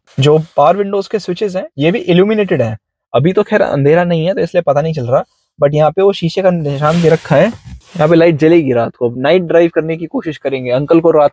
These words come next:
तक रोकना पड़ेगा मेरे को। बीच में यहाँ पे भी जो आपको switches मिलते हैं ना कार में, जैसे ये हो गए, मतलब को-, कोई भी switch आपको ना ऐसा ढीला ढाला loose ऐसा नहीं मिलेगा। And यहाँ पे भी जैसे अगर आप switches देखोगे ना सा-, सामने center console में, तो switches ठीक है इसके, मतलब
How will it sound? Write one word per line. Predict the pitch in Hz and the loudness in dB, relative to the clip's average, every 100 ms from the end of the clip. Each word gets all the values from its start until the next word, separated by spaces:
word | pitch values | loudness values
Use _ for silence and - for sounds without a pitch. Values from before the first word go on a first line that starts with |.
| - | -2
तक | 151 | -2
रोकना | 139 165 151 | -2 -2 -2
पड़ेगा | 123 120 120 | -2 -2 -4
मेरे | 117 | -8
को। | 120 120 123 _ | -4 -6 -6 _
बीच | 135 170 | 0 2
में | 202 | 2
यहाँ | 185 175 | 2 2
पे | 185 | 0
भी | 180 | 0
जो | 175 | 0
आपको | 156 175 | 0 -2
switches | 147 160 156 | -4 -8 -6
मिलते | 127 117 143 | -6 -6 -8
हैं | |
ना | 185 | -6
कार | 131 123 | -2 -2
में, | 120 110 110 | -2 -4 -4
जैसे | 120 - - 120 | -4 -4 -8 -4
ये | 117 | 0
हो | 113 110 | 0 -2
गए, | 120 120 113 _ _ _ | -6 -8 -10 _ _ _
मतलब | - 226 254 | -2 0 -2
को-, | _ - - | _ -20 -8
कोई | 175 185 | 0 2
भी | 233 269 | 2 -2
switch | - 233 | -4 0
आपको | 202 196 247 | 0 0 -2
ना | |
ऐसा | 254 262 | -2 -4
ढीला | 180 165 190 202 | -4 -2 0 2
ढाला | 190 180 185 190 185 190 196 _ _ _ - | 2 0 0 0 0 -2 -10 _ _ _ 0
loose | 180 220 196 | 2 2 0
ऐसा | 185 180 175 | 2 0 0
नहीं | 214 180 | -4 -2
मिलेगा। | 120 117 113 117 - - | 0 0 -2 -4 -8 -2
And | 127 | 0
यहाँ | 123 131 156 | 2 2 0
पे | 214 | -2
भी | 208 | -2
जैसे | 180 180 | -2 0
अगर | 180 | 0
आप | 180 | -2
switches | - - 160 | -4 -6 -4
देखोगे | 135 113 139 | -4 -4 -4
ना | 202 247 | -4 -6
सा-, | - 123 135 | -4 -6 -6
सामने | - 131 139 | -4 -4 -4
center | 117 127 135 | -4 -6 -2
console | 135 123 117 117 | -2 0 0 0
में, | 117 110 - _ | 0 -4 -8 _
तो | - - | -2 -2
switches | - 147 247 277 240 180 | -4 -2 0 0 -2 -8
ठीक | - 202 190 | -4 -2 0
है | 113 | -2
इसके, | 110 - 110 110 - _ - | -2 -2 -2 -2 -8 _ -4
मतलब | 160 | -2